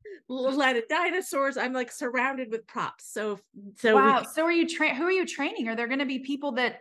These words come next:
Speaker 2: do this as part of their job, or is Ohio
Speaker 1: I, I
Speaker 2: hiring them?
Speaker 1: Uh, no, no, I was, yeah, I was training the, I was hired by the, the city of Columbus, Ohio Department of Public Health.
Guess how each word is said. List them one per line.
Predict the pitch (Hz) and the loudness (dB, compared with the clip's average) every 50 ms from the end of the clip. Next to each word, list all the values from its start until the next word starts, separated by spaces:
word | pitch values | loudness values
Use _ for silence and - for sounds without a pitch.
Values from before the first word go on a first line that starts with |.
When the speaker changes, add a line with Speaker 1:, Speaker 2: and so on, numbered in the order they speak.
| - _ _ _ _ _ _ _ - 196 180 180 | -14 _ _ _ _ _ _ _ -12 -8 -8 -6
Speaker 2:
do | 175 226 233 247 | -2 -2 -2 0
this | 240 285 294 302 320 359 339 - - - | 2 4 4 4 4 4 0 -2 -6 -8
as | 214 214 - | -8 -8 -4
part | _ 233 226 | _ -2 0
of | 220 202 | 0 0
their | 202 190 185 180 180 - | -2 -4 -4 -6 -10 -6
job, | - 233 240 254 262 262 254 233 | -2 2 2 4 4 4 2 2
or | 214 208 | 0 -2
is | 202 185 - - - | -4 -6 -8 -8 -6
Ohio | 202 196 - 196 202 202 220 247 294 | -4 -4 -2 0 0 2 4 6 4
Speaker 1:
I, | |
I | 262 | 4
Speaker 2:
hiring | 226 233 214 226 254 262 277 277 - 285 | 4 4 4 4 4 2 0 0 -2 -4
them? | 277 277 285 294 294 285 - - _ _ _ _ _ - | -2 -2 0 -2 -2 -4 -8 -16 _ _ _ _ _ 4
Speaker 1:
Uh, | 285 302 294 | 6 6 8
no, | 311 330 330 330 | 8 8 8 8
no, | 320 294 | 8 8
I | 262 247 254 269 | 8 8 8 6
was, | 262 277 269 - - _ | 6 4 2 -2 -2 _
yeah, | 262 302 302 269 208 | 4 6 8 8 6
I | 190 208 | 6 4
was | 240 247 - | 2 0 0
training | - - 311 285 294 294 294 285 277 269 254 220 | 0 0 0 2 2 2 0 0 0 -2 -2 -2
the, | 240 254 - - - - - | -2 -2 -2 -4 -4 -2 0
I | 254 | 0
was | 247 254 - | 0 0 0
hired | - 285 262 269 277 | 2 2 4 4 4
by | 240 254 254 247 | 2 2 2 2
the, | 233 233 240 240 233 233 233 233 226 196 - - | 0 -2 -2 -2 -2 -2 -2 -2 -4 -6 -6 -4
the | 240 240 233 | -4 -4 -4
city | - - 254 254 254 | -2 -2 0 2 2
of | 240 240 | 0 0
Columbus, | - 254 247 247 233 233 226 240 | -2 -2 -2 -2 -2 -2 -2 -2
Ohio | 220 220 226 226 226 226 220 | 0 2 2 2 2 2 0
Department | 220 220 - 233 208 220 220 | -2 -2 -4 -4 -2 -2 -4
of | 220 | -4
Public | 220 202 208 202 | -4 -4 -4 -4
Health. | 240 233 180 - - - | -4 -4 -4 -4 -8 -14